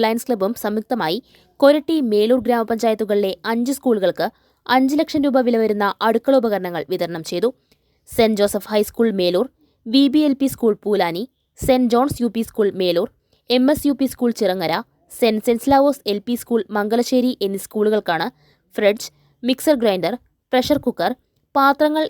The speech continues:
എന്നിവയുൾപ്പെടെയുള്ള ഓരോ ലക്ഷം രൂപയുടെ അടുക്കള ഉപകരണങ്ങൾ നൽകിയത്. ഉച്ചയ്ക്ക് ഒന്നേ മുപ്പതിന് മേലൂർ കല്ലുകുത്തി സെന്റ് ജോൺസ് യു പി സ്കൂളിൽ വച്ച് നടന്ന ചടങ്ങ് മേലൂർ ലയൺസ് ക്ലബ്ബ് പ്രസിഡന്റ് ലയൺ പോളച്ചൻ മാസ്റ്റർ അധ്യക്ഷത വഹിച്ചു. മേലൂർ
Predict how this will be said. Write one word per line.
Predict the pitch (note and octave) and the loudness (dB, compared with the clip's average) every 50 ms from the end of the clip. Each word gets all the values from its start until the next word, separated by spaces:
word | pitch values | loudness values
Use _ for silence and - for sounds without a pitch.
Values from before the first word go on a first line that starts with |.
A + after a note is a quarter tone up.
| - | -2
എന്നിവയുൾപ്പെടെയുള്ള | A3 A3 A3 A3 G#3+ G3+ G#3 - G3 F#3+ F#3 F3+ E3+ E3 E3 E3+ _ _ - A#3+ | -2 0 0 0 2 0 0 -2 -2 -2 0 0 0 0 -2 -2 _ _ 0 4
ഓരോ | B3+ C4 C4+ D4 D#4 D4 | 6 6 6 6 4 2
ലക്ഷം | C#4+ - - C#4 B3+ A#3+ | 0 -2 -2 -4 -2 -2
രൂപയുടെ | A3+ G3+ G#3+ G3+ G3 G3 F#3+ - - F#3+ | 0 0 0 -2 0 -2 -4 -6 -4 -4
അടുക്കള | A3 A3 A3+ - - C4+ B3+ | -2 -2 -2 0 2 2 2
ഉപകരണങ്ങൾ | G#3 G#3 G3 F#3 F3+ E3+ E3+ D#3+ - - - | 2 2 -2 -2 -2 -4 -6 -6 -8 -6 -6
നൽകിയത്. | F3 E3 D#3+ D#3+ E3+ E3+ E3 G3 B3+ - _ _ _ _ _ _ _ _ _ _ _ _ _ - | -6 -6 -6 -6 -4 -4 -2 -2 -2 -4 _ _ _ _ _ _ _ _ _ _ _ _ _ 0
ഉച്ചയ്ക്ക് | A#3 A#3+ - - A3+ A3 A3 G3+ G3 - - - | 0 0 2 2 0 2 4 2 2 2 0 -2
ഒന്നേ | A#3+ B3 B3+ C#4 C#4 C4 | 0 0 2 2 2 0
മുപ്പതിന് | B3 - G3+ F3 E3+ E3+ A3+ B3+ _ _ _ - A3+ A#3+ | 0 -2 -2 -4 -4 -6 -6 -8 _ _ _ -8 -2 0
മേലൂർ | C4 C4+ C#4 C#4 D#4 D4+ D4+ - | 2 2 2 2 0 0 0 0
കല്ലുകുത്തി | B3+ A3+ A#3 A#3+ B3+ B3+ B3+ - B3+ B3 A#3+ - - | 0 2 4 2 2 0 0 -2 -4 -6 -6 -4 -2
സെന്റ് | - B3 B3 B3 A#3+ | -2 0 0 0 0
ജോൺസ് | C4+ C#4+ C#4+ C#4 - A#3 | 0 0 -2 -2 -6 -8
യു | A3 - | -8 -4
പി | - A3+ G#3+ | -4 -6 -6
സ്കൂളിൽ | - - A3 G3+ G3 G3 F#3+ | -4 -2 0 0 0 0 -2
വച്ച് | F#3 - G3+ G3+ | -2 -2 -2 -2
നടന്ന | F3+ F3+ F3+ F3 E3 - | -2 -2 -2 -4 -4 -4
ചടങ്ങ് | - E3+ D#3+ E3 E3 F#3 A#3+ _ _ _ _ _ _ _ - G#3+ | -4 -4 -4 -4 -4 -6 -6 _ _ _ _ _ _ _ -4 0
മേലൂർ | G#3+ G#3+ G#3+ G#3+ G#3 G#3 G3+ G#3+ G#3 | 2 4 4 4 4 2 2 2 2
ലയൺസ് | G3+ G#3 A3 - - | 2 2 0 -2 -2
ക്ലബ്ബ് | - C4 B3 - | -4 -4 -2 -2
പ്രസിഡന്റ് | - G#3 F#3+ F#3 F3 F#3 A#3+ - - - _ _ _ _ - A#3 | -4 -4 -2 -2 -2 -2 -2 -4 -10 -12 _ _ _ _ -2 0
ലയൺ | A3+ A3+ A3 A3 A3 - | 2 2 2 0 0 2
പോളച്ചൻ | B3+ B3 B3 C4 C4 - D#4 C#4 B3+ | 2 4 4 4 2 0 -2 -2 -2
മാസ്റ്റർ | G3+ F#3 - - F#3 E3 - - F#3 | -2 -4 -4 -6 -10 -10 -8 -10 -8
അധ്യക്ഷത | G3 F#3+ G#3 - - F#3+ F3 E3+ | -4 -4 -6 -4 -4 -6 -6 -4
വഹിച്ചു. | E3 D#3+ - B3+ C4+ - _ _ _ _ _ _ _ _ _ - - G#3+ | -6 -4 -4 -4 -4 -6 _ _ _ _ _ _ _ _ _ -8 0 4
മേലൂർ | A3+ A3 A3+ A3+ A3+ | 4 6 6 4 4